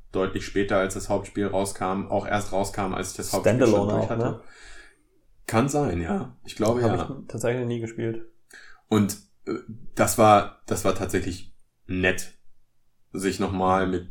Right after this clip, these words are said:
Speaker 1: dem Spiel auseinanderzusetzen. Und das erzählt tatsächlich auch nochmal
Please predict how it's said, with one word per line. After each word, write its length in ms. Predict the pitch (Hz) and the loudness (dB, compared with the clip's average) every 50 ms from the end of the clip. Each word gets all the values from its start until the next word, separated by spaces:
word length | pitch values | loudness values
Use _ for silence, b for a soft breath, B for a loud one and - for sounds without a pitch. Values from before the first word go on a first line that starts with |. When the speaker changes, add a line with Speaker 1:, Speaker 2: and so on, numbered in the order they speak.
| - - - - _ _ _ _ _ - | -14 -16 -18 -20 _ _ _ _ _ -6
Speaker 1:
dem 60 | 92 | -6
Spiel 220 | 92 - - 95 92 | -6 -4 -4 -4 -2
auseinanderzusetzen. 1120 | 90 92 - 92 90 90 90 90 90 92 - 95 85 90 90 - - - 95 90 92 92 | -2 -4 -4 -6 -6 -6 -6 -6 -8 -8 -8 -8 -4 -4 -4 -6 -6 -6 -6 -6 -6 -6
Und 180 | - 98 95 101 | -8 -8 -4 -4
das 120 | 98 - - | -4 -4 -4
erzählt 500 | 101 95 - - 107 101 98 98 - - b b b b b b b b b | -8 -6 -2 2 4 4 4 2 0 -6 b b b b b b b b b
tatsächlich 460 | - - 92 95 - 98 92 - 95 95 | -6 -6 -4 -2 -2 -2 -2 0 -2 -2
auch 120 | 101 92 | -2 -2
nochmal 600 | 92 90 87 90 90 87 90 90 90 87 87 - | -2 -2 -2 -2 -2 -2 0 0 -2 -2 -6 -8